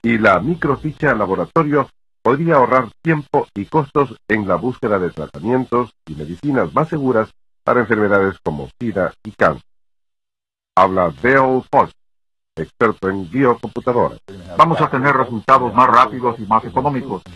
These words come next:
Speaker 2: Vamos a ver las peores enfermedades combatidas o curadas.
Speaker 1: Las posibilidades son infinitas. Huellas digitales en la escena del crimen, por ejemplo. Pruebas instantáneas de alimentos contaminados.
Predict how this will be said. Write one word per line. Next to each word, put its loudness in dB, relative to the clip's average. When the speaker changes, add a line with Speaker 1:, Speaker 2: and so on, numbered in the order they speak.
Speaker 2:
Vamos 4
a 2
ver 2
las 2
peores 0
enfermedades 0
combatidas 0
o 0
curadas. 2
Speaker 1:
Las 2
posibilidades -2
son -2
infinitas. -4
Huellas -2
digitales -2
en -2
la -2
escena -4
del -8
crimen, -2
por -14
ejemplo. -10
Pruebas 4
instantáneas 2
de 2
alimentos -2
contaminados. -4